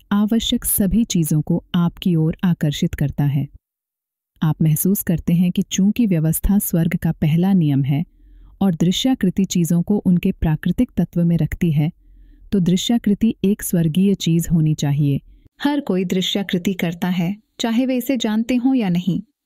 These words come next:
दृश्याकृति सफलता का महान रहस्य है। इस महान शक्ति का सचेतन उपयोग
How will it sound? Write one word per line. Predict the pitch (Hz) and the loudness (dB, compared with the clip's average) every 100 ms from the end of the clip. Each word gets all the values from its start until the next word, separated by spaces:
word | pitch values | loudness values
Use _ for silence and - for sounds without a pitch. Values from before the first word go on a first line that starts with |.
| _ _ | _ _
दृश्याकृति | 208 247 - 311 311 247 254 | -2 0 -2 -4 -2 0 -2
सफलता | 254 - 196 226 220 262 | -2 -4 -4 -2 -2 -2
का | 247 247 | -2 0
महान | 240 190 180 226 226 | 0 0 0 0 0
रहस्य | 196 190 180 - | 0 -2 -2 -4
है। | 180 165 190 _ _ _ _ _ _ _ | -2 -2 -4 _ _ _ _ _ _ _
इस | 247 247 | -4 0
महान | 214 202 247 | 0 2 0
शक्ति | 254 233 - 247 | 0 -2 -2 -2
का | 226 233 | -2 -4
सचेतन | - 185 208 196 233 226 | -4 -2 -2 0 -2 0
उपयोग | 175 190 180 220 | -2 -2 -2 -2